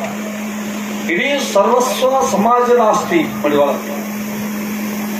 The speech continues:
ಅವನು ಹಿಡಿದಿರ್ತೀನಿ ಅಂದ್ರೆ ಯಾರಿಗೂ ಸಾಧ್ಯ ಆಗೋದಿಲ್ಲ,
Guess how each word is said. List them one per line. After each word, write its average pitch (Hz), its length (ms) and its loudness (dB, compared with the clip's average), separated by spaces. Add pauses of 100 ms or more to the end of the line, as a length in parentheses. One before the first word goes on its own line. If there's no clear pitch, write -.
(360)
ಅವನು 220 200 4
ಹಿಡಿದಿರ್ತೀನಿ 247 680 0
ಅಂದ್ರೆ 254 260 0
ಯಾರಿಗೂ 226 380 0
ಸಾಧ್ಯ 202 280 2
ಆಗೋದಿಲ್ಲ, 190 440 2